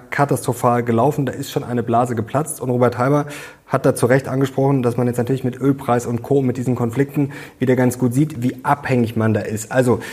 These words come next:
das wird erneuerbaren Energien durchaus eher helfen, denke ich. Und wie gesagt, da ist schon eine Blase, eine kleine auf jeden Fall geplatzt, vielleicht sogar schon eine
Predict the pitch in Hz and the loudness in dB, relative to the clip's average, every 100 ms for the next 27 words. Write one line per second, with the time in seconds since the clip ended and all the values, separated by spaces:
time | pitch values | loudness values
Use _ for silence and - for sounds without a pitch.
0 | - 117 113 127 165 160 127 135 135 127 | -6 -4 0 2 2 2 2 4 4 2
1 | 123 123 120 123 139 135 - - _ - | 0 0 0 2 2 2 -4 -18 _ -2
2 | 131 - 123 120 - - 120 110 110 - | -2 -2 -4 -4 -8 -2 0 0 -4 0
3 | 147 165 165 156 - - - 139 147 139 | 2 2 0 -2 -4 -6 0 2 2 0
4 | - 131 120 127 127 120 120 117 143 - | -2 -4 -2 -4 0 0 0 -4 -6 -2
5 | 135 117 123 120 113 113 110 113 135 135 | -2 0 2 2 0 -2 2 4 4 4
6 | 135 127 - - - 110 110 120 120 131 | 2 0 -8 -20 -10 -8 -4 -2 -2 -2
7 | 113 113 117 113 127 135 135 131 - - | -2 -2 -2 0 0 0 0 -4 -4 -4
8 | 113 117 - 113 110 117 113 - - - | -2 -2 -2 -2 -2 -2 -4 -10 -18 -6
9 | 113 107 | -2 -2